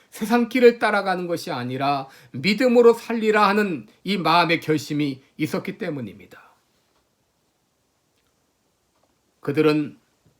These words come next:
대상들을 통해서 여호와께서 자기 백성을 권고하사 양식을 주었다, 이런 소식을 들었을 때 이것을 바로 고향 베들레헴으로 돌아가라고 하는 하나님의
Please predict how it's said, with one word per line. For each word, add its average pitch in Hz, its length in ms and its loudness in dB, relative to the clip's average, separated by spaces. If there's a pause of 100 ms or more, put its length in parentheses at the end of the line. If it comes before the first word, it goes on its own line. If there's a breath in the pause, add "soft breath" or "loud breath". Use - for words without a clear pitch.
(320)
대상들을 156 720 -2
통해서 151 640 -8 (360 soft breath)
여호와께서 165 760 2
자기 160 380 -10
백성을 170 560 -4
권고하사 165 760 -2 (240 loud breath)
양식을 160 600 -4
주었다, 165 640 0
이런 170 200 -2
소식을 175 500 -8
들었을 165 420 -6
때 156 340 0 (240 loud breath)
이것을 170 440 -2
바로 180 480 0 (180 soft breath)
고향 180 400 0
베들레헴으로 175 880 -2
돌아가라고 160 760 0
하는 156 320 -4 (140 loud breath)
하나님의 214 720 -2